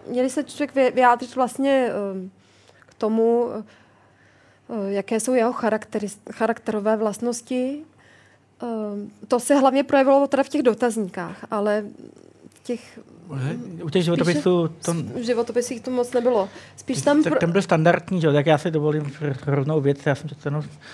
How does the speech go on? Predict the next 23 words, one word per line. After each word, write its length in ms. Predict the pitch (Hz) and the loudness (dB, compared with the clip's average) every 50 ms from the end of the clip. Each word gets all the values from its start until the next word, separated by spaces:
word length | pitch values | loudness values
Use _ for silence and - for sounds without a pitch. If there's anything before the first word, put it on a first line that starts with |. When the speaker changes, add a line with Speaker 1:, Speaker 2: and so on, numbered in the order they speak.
| - - - - - _ | -20 -20 -20 -20 -12 _
Speaker 2:
taky 260 | - 127 - - 160 | -8 -6 -4 -2 -2
už 100 | 139 - | 0 0
letitý 340 | 156 131 - 156 143 156 151 | 0 0 0 -2 -4 -4 -6
člověk, 420 | - - 156 139 131 143 143 - | -2 0 2 2 4 2 0 0
tak 160 | - 143 - | -4 -4 0
já 120 | - 139 127 | 0 0 0
si 100 | - 151 | 0 -2
pamatuju, 440 | 139 151 160 160 - 180 170 160 143 | -2 -2 -2 -2 0 0 2 2 2
že 120 | 147 147 | 2 0
jsme 180 | - - 160 143 | 0 -2 -2 -2
měli 200 | 139 139 147 131 | 0 0 2 2
žánr 320 | 139 135 131 139 147 131 | 4 4 4 2 2 0
životopis 680 | 131 127 131 139 131 143 127 - 147 139 - - - - - - - - - - - _ _ _ - - - - - | 0 0 0 0 0 -2 0 2 2 2 2 -2 -8 -20 -20 -20 -20 -20 -20 -20 -20 _ _ _ -20 -20 -20 -10 -2
v 20 | 170 | 0
rámci 280 | 143 135 139 135 165 147 | 2 2 2 2 0 0
výuky, 440 | 139 139 135 139 139 - 156 143 | 2 2 2 2 0 0 -2 -2
teď 180 | 135 - 131 - | 0 -2 -2 0
nevím 180 | 143 139 139 131 | 0 0 0 2
čeho, 240 | - 147 147 147 | 2 2 4 2
občanky 480 | 135 135 - - - 135 135 127 - 143 | 2 0 -2 -2 -2 -2 0 0 0 0
nebo 180 | 135 131 139 131 | 0 0 0 -2
češtiny. 580 | - 131 120 - - 151 135 131 127 131 131 131 - - - - - - - - - - - - _ _ _ | -2 -2 -4 -2 -2 0 0 2 2 0 0 -2 -6 -12 -20 -20 -20 -20 -20 -20 -20 -20 -20 -20 _ _ _
Eh, 600 | 131 131 123 117 113 113 113 113 117 117 117 123 | -6 -4 -2 -2 -2 -4 -4 -6 -6 -6 -6 -8